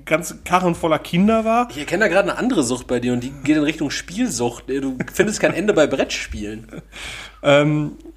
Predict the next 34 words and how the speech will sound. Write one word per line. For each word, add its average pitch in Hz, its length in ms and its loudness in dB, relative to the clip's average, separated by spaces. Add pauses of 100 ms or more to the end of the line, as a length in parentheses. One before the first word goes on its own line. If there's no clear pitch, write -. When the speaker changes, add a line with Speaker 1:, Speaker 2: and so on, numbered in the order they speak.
Speaker 1:
ja, 156 220 2
eigentlich 190 320 -2
fange 175 220 4
ich 165 100 4
ungern 170 340 4
Brettspiele 151 460 -2
an. 135 300 -2
Also 135 180 -4
ich - 240 -4
hasse 165 320 4
Brettspiele, 135 720 0
weil 135 380 2
Speaker 2:
Ich - 60 -18
finde 127 180 -6
Brettspiele 113 340 -4
super. 107 420 -8
Ich - 80 -20
liebe 139 240 -4
Brettspiele. 113 280 -4
Speaker 1:
Ich 160 100 0
mag, 170 180 4
ich 165 140 -4
bin, 147 220 0
mag 139 240 2
Kartenspiele - 580 -6
sehr 143 140 -10
gerne. 143 260 -12
Speaker 2:
Ja, 196 160 4
das 233 80 0
sind 240 100 2
auch - 180 2
gut. 110 200 -10
Speaker 1:
Die 147 80 2
sind, 175 240 4